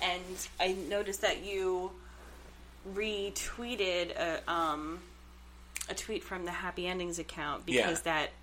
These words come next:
Speaker 1: opening montage for their credits,
Speaker 2: Where they said, "Wanda, Wanda, Wanda, Wanda, Wanda."
Speaker 1: Wanda was, like, all over the place, being spelled out on
Speaker 2: It was a
Speaker 1: certain things.
Speaker 2: parody of Happy Endings, which is
Speaker 1: Exactly.
Speaker 2: so weird.
Speaker 1: I know.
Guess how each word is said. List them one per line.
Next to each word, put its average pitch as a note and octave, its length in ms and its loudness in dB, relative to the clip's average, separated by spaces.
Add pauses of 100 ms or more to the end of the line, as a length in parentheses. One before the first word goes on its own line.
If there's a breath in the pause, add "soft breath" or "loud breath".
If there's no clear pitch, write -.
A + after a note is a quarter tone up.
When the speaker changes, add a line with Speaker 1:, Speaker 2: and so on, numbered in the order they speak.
(120)
Speaker 1:
opening G3 420 6
montage F3 680 4
for - 180 -4
their D#3+ 160 0
credits, E3+ 840 2
Speaker 2:
Where A#2 160 10
they A2+ 120 8
said, A2 200 6
"Wanda, A2 300 10
Wanda, G#2+ 300 2
Wanda, G#2 300 2
Wanda, G2+ 240 0
Wanda." G2+ 300 0
Speaker 1:
Wanda F#3 360 8
was, F3+ 240 2
like, E3 260 2
all E3+ 240 4
over G#3+ 180 8
the G3 120 0
place, F3 420 2
being D#3+ 260 0
spelled E3 340 2
out F3 140 6
on F3+ 40 0
Speaker 2:
It E3+ 80 -2
was - 80 4
a E3+ 40 6
Speaker 1:
certain A2 120 4
things. D#3+ 200 4
Speaker 2:
parody G#2+ 520 8
of - 140 -2
Happy G#2 340 4
Endings, G2 240 2
which F3+ 80 2
is - 80 4
Speaker 1:
Exactly. E3+ 320 12
Speaker 2:
so C3+ 300 12
weird. A#2 560 6
Speaker 1:
I F3+ 160 2
know. E3+ 360 6